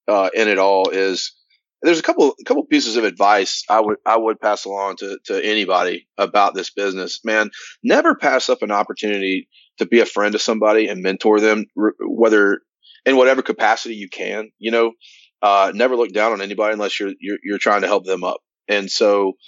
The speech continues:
um, you know, you just never know what, uh, what taking time to, to foster a relationship with somebody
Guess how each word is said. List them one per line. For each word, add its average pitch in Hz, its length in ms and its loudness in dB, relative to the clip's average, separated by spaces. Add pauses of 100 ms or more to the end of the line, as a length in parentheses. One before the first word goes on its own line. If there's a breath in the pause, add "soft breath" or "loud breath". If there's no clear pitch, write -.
(500 loud breath)
um, 95 500 2 (420)
you 147 80 0
know, 120 240 2 (960)
you 160 160 -12
just 247 220 -2
never 175 220 4
know 120 460 4 (540)
what, 120 260 2
uh, 107 240 0
what 123 300 0 (560)
taking 156 260 0
time 139 320 0
to, 117 140 -4
to 107 160 -10
foster 117 400 0
a - 20 0
relationship 104 720 -2 (580)
with 110 120 2
somebody 101 680 0